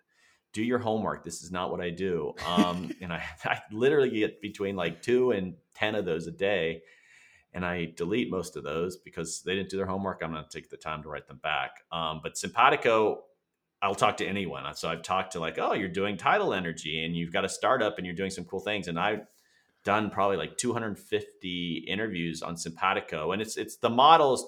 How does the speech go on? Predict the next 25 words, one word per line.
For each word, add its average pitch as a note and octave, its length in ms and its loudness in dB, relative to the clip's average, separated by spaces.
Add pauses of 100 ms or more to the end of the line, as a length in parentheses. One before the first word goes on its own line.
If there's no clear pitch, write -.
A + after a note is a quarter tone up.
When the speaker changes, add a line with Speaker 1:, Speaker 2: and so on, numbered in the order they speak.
Speaker 1:
changing A#2 400 -2
a A#2 60 -4
little A#2 200 0
bit A2+ 280 0 (100)
from G2 140 -4
what F#2+ 160 -2
we F#2 120 -2
originally F#2+ 520 -4
intended. F#2 560 -6 (560)
I'm F2+ 180 -2
hired F#2 340 4
help F2+ 360 -2
in E2+ 60 -4
the D#2+ 60 -6
sense E2+ 460 -6
y-, F2+ 100 -4
you're F2+ 160 -4
the E2+ 180 -6 (100)
talent. D#2 560 -2
And C2+ 100 -16
so, D2+ 320 -6 (480)
uh, C#2 160 -2 (100)
we'll F#2 200 -4
just G#2 240 -10
do G#2+ 420 2